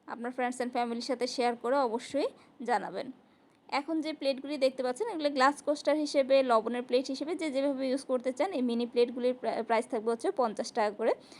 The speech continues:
এখানে দুইটা কালারে ছিল, দুইটা প্রিন্টের মধ্যে, দুটোটাই সুন্দর ছিল, আহ, প্রিন্ট। পঞ্চাশ টাকা। এছাড়াও আরও অনেক কয়টা কালেকশন আছে। এখানে আপনারা, আহ, পঞ্চাশ টাকা আরও কিছু কালেকশন পেয়ে যাবেন, যেমন এই প্লেটগুলো পেয়ে যাবেন হচ্ছে পঞ্চাশ টাকা করে।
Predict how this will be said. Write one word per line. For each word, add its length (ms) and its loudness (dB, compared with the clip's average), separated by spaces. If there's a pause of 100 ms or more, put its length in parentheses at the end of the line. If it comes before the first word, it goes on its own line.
(160)
এখানে 280 2
দুইটা 300 0
কালারে 340 4
ছিল, 300 0
দুইটা 220 2
প্রিন্টের 360 -4
মধ্যে, 340 0 (480)
দুটোটাই 440 0
সুন্দর 340 -2
ছিল, 300 2 (320)
আহ, 260 -2
প্রিন্ট। 340 -4 (1200)
পঞ্চাশ 380 -6
টাকা। 320 0
এছাড়াও 500 0
আরও 220 6
অনেক 200 0 (180)
কয়টা 220 -2
কালেকশন 400 0
আছে। 240 -2
এখানে 280 -2
আপনারা, 360 2
আহ, 60 2 (580)
পঞ্চাশ 300 -6
টাকা 220 0
আরও 120 2
কিছু 200 -6
কালেকশন 340 -2
পেয়ে 140 -2
যাবেন, 200 -2
যেমন 180 2
এই 100 0
প্লেটগুলো 500 0
পেয়ে 200 2
যাবেন 200 0
হচ্ছে 180 -4
পঞ্চাশ 340 -4
টাকা 180 0
করে। 180 -2